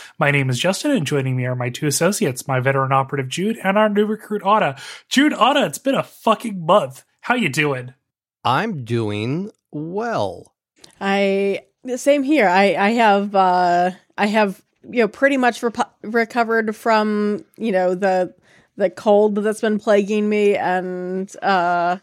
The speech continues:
Speaker 3: my husband also seems to be on the mend, so things are looking, looking up.
Speaker 2: I think everybody here on this podcast was sick over, over the holidays.
Speaker 1: I think we all had variants of the same bug from, from the description here.
Speaker 3: Yeah.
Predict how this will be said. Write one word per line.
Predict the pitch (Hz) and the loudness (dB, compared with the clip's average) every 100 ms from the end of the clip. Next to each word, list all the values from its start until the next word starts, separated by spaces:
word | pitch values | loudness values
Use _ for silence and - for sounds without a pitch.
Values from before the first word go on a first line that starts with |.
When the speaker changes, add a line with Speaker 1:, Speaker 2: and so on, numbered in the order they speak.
| _ _ _ | _ _ _
Speaker 3:
my | - 185 190 | 0 2 2
husband | 190 208 202 220 208 202 185 - | 2 2 2 0 0 -2 -4 -2
also | 151 220 226 | 0 2 0
seems | 240 233 214 | 0 -2 -2
to | |
be | 202 | 0
on | 196 196 | 0 0
the | |
mend, | 185 160 113 120 | 0 -2 -4 -8
so | - - 165 160 160 160 _ _ _ _ - - | -6 -2 -2 -2 -4 -8 _ _ _ _ -20 -6
things | - 262 | -2 2
are | 240 | 2
looking, | 214 196 202 180 165 | 2 0 -2 -4 -2
looking | 185 196 180 | -2 0 0
up. | 143 - - _ _ _ _ | -2 -4 -14 _ _ _ _
Speaker 2:
I | 143 | -6
think | 220 - _ _ - | -6 -6 _ _ -2
everybody | 170 175 175 147 147 131 | 0 2 4 4 2 0
here | 139 127 113 101 101 - - | 0 0 0 -4 -12 -16 -2
on | 135 139 | 0 0
this | 127 - | -2 -6
podcast | - 143 131 - 117 107 143 | -2 0 0 0 -2 -2 -6
was | 127 - | -6 -2
sick | - 117 - | -2 -2 -4
over, | 143 117 110 - 156 | -6 -4 -6 -8 -6
over | 127 117 | -4 -4
the | 110 113 | -4 -4
holidays. | 123 107 92 87 92 - _ - | -4 -4 -6 -10 -14 -18 _ -4
Speaker 1:
I | 247 | -2
think | 247 392 - | 2 0 4
we | 277 233 | 2 4
all | 196 202 196 | 2 4 4
had | 180 147 | 2 0
variants | 175 160 156 143 151 | 0 2 2 -2 -4
of | |
the | 147 | -4
same | - 165 135 | 0 0 -2
bug | 131 147 127 131 | -2 0 -2 -6
from, | - 180 143 156 | -6 -6 -6 -6
from | - 180 | -2 -2
the | 151 | -4
description | 143 - 156 - - 135 | -8 -4 -4 -4 -6 -8
here. | 131 131 135 214 | -8 -6 -4 0
Speaker 3:
Yeah. | 170 165 | 0 -2